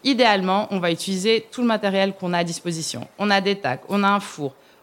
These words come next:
on a un cuit-vapeur, on a un curry, on a autre chose. Eh bien, on va tout utiliser en même temps, comme ça, tout va se préparer beaucoup plus vite. Et au plus tu as d'ingrédients préparés,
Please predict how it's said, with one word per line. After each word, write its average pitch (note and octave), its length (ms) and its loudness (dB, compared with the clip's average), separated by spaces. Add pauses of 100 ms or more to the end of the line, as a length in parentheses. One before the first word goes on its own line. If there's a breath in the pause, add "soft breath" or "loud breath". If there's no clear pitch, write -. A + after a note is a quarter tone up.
on G3 240 2
a G3 40 4
un G3+ 120 2
cuit-vapeur, F#3+ 720 0
on F#3 180 0
a E3+ 300 2 (260)
un D#3+ 440 -2
curry, G3 400 -2
on E3+ 100 -2
a F3+ 100 4
autre F3+ 200 -2
chose. A#3 400 0 (500 loud breath)
Eh F3+ 80 0
bien, F3+ 240 2
on F3+ 60 -4
va E3+ 160 2
tout B3 240 -6
utiliser F#3 600 -2
en G#3+ 100 0
même F#3 200 0
temps, G3 260 -2
comme F#3 220 -4
ça, - 380 -4 (240)
tout A#3 120 -8
va G3+ 120 -2
se G3 100 -6
préparer E3+ 480 -4
beaucoup E3+ 320 -6
plus D3+ 160 -16
vite. - 300 -18 (400 soft breath)
Et F3+ 80 6
au F3 60 2
plus D4+ 300 -2
tu - 120 -4
as G#3 80 2
d'ingrédients F#3 460 0
préparés, D#3 520 -6